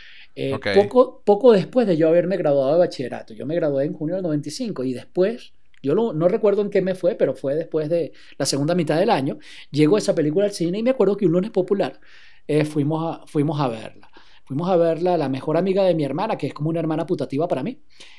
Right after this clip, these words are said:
Speaker 1: y yo,
Speaker 2: Ok.
Speaker 1: <laughs> estábamos ahí, lo, yo, yo, si no había nadie con quien ir al cine, yo me iba solo, chamo, échale bola. Sí.
Speaker 2: Yo también.
Speaker 1: <laughs>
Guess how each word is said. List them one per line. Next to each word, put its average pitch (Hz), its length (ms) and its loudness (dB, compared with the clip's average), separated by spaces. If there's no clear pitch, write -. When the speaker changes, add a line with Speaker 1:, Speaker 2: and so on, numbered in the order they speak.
Speaker 1:
y 139 140 -6
yo, 131 160 2
Speaker 2:
Ok. 165 80 -4
Speaker 1:
<laughs> - 0 -
estábamos 160 400 -2
ahí, 143 160 0
lo, 180 120 2
yo, 147 160 -4
yo, 151 160 -12
si - 180 -2
no 185 100 4
había 269 180 6
nadie 269 220 6
con 233 120 4
quien 208 140 4
ir 247 80 8
al 247 80 6
cine, 254 220 2
yo 254 80 0
me 233 80 2
iba 220 100 6
solo, 127 240 2
chamo, - 280 -14
échale 151 260 -2
bola. - 220 -10
Sí. - 160 -6
Speaker 2:
Yo 131 80 -2
también. 143 420 0
Speaker 1:
<laughs> - 40 -2